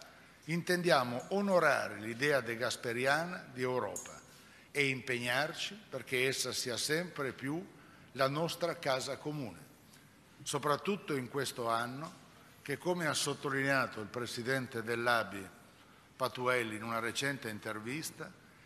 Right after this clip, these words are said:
è decisivo per far crescere anche il ruolo istituzionale e politico dell'Unione Europea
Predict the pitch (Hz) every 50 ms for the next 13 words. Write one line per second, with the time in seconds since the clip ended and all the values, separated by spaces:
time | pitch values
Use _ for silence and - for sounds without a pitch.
0 | - - - - 156 160 165 - - - - - 113 151 165 160 - - 156 143
1 | 120 - 156 151 127 101 90 85 82 80 - - - - - - - - - -
2 | 127 123 113 - 131 131 117 - - 147 151 147 135 - - 120 113 107 110 117
3 | - - - 151 151 147 139 127 110 - 120 110 110 120 135 143 147 139 123 110
4 | 104 101 - - - 196 175 - - 131 123 101 131 120 - - 127 123 127 135
5 | 131 120 113 107 101 95 101 - - 139 - 135 135 135 139 131 113 - - 92
6 | - - 87 87 - - - - - - - - - 123 135 127 131 127 127 139
7 | 147 143 135 123 117 110 107 104 92 - - 120 127 143 151 151